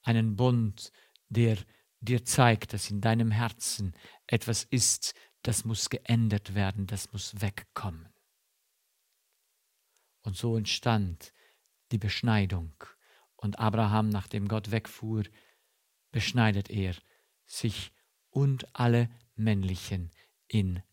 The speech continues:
seinem Hause. So, kommen wir zurück zu dem Galaterbrief. Hier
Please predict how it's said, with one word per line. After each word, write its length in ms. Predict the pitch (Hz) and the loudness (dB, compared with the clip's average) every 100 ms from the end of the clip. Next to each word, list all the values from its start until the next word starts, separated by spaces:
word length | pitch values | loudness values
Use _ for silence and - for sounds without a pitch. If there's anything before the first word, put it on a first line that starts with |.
| _ | _
seinem 580 | 107 107 90 82 85 87 _ | -2 0 0 -2 -8 -12 _
Hause. 340 | - 90 - - - _ _ _ _ _ _ _ _ _ _ _ _ _ _ _ _ _ _ _ _ _ _ _ _ | -12 -10 -10 -14 -18 _ _ _ _ _ _ _ _ _ _ _ _ _ _ _ _ _ _ _ _ _ _ _ _
So, 320 | - 147 120 90 - _ _ _ _ _ _ _ - - | -2 2 2 0 -12 _ _ _ _ _ _ _ -12 -6
kommen 200 | - 143 | 2 6
wir 120 | 156 | 6
zurück 460 | 151 151 139 135 - - - _ - - | 4 0 0 -2 -8 -20 -20 _ -20 -12
zu 440 | - - 123 113 - _ _ _ - | -4 2 2 0 -10 _ _ _ -2
dem 100 | 113 | 4
Galaterbrief. 1000 | 117 113 95 - 92 92 80 - - _ _ _ _ _ _ _ | 6 6 4 -2 -6 -6 -8 -14 -20 _ _ _ _ _ _ _
Hier 400 | - 180 208 | 10 12 12